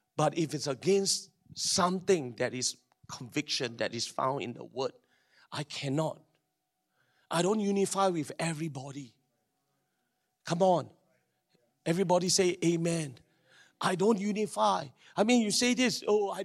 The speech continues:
oh, we must unite." Okay, sure? Are you sure? I'm going to Woodlands, eh? You're going to Sembawang, eh? We cannot always unify in the same direction.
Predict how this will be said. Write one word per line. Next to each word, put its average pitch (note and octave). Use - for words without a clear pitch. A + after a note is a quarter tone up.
oh, A3+
we G#3+
must G#3
unite." G#3
Okay, -
sure? C#4
Are -
you B3+
sure? C#4
I'm G#3
going C4+
to B3+
Woodlands, A3+
eh? E3+
You're F3+
going B3+
to G#3
Sembawang, G#3
eh? B2+
We G3+
cannot A3+
always A3+
unify G#3+
in F#3+
the D3+
same G#3+
direction. F3